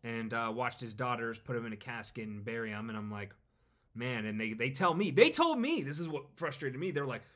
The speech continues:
"Man, we're just thin blue dotted line, just trying to hold on, and, and, like, we're, uh,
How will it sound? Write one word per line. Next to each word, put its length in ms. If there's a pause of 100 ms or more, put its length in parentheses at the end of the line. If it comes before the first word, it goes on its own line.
(240)
"Man, 260
we're 80
just 240 (400)
thin 180
blue 220
dotted 340
line, 360
just 120
trying 220
to 80
hold 240
on, 400
and, 160 (800)
and, 160
like, 200
we're, 260
uh, 320